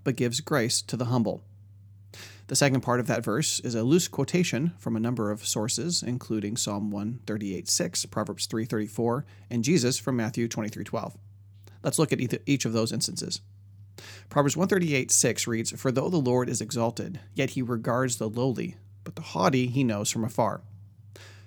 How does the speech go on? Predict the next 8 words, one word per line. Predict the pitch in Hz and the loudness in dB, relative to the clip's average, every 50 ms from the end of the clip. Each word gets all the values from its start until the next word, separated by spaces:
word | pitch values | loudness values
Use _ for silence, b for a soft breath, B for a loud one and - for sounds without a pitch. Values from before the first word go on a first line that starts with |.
| B B - | B B -2
The | - | 2
word | 120 127 127 | 4 4 4
translated | - 143 135 131 123 123 120 120 170 | 4 2 2 4 4 4 4 2 2
regard | 120 110 104 113 104 104 110 139 151 143 | 0 0 2 2 2 2 2 0 0 2
means | 117 120 127 120 110 - | 2 2 2 2 0 -2
to | - 143 | -2 0
see, | - - - - 185 143 113 - - - - - - - - | 0 2 2 0 0 -2 -2 -4 -8 -12 -18 -20 -20 -18 -14
consider, | - - 143 131 - - - - - - - - - | -2 -2 2 2 4 4 4 2 2 0 -6 -8 -12